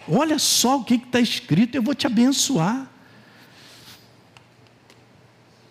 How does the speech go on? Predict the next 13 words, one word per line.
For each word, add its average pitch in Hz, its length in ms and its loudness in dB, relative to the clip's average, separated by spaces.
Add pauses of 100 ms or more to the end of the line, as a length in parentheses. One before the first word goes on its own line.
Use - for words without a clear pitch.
(360)
"Pastor 143 420 -2
Hélio, 156 140 -2
estou 165 260 -4
correndo 147 400 0
atrás 139 300 -4
da 127 140 -2
bênção. 113 640 -2 (1000)
Tem 202 80 0
uma 165 100 0
reunião 151 560 2
aí 143 200 2
que - 100 -12
vai 131 200 -2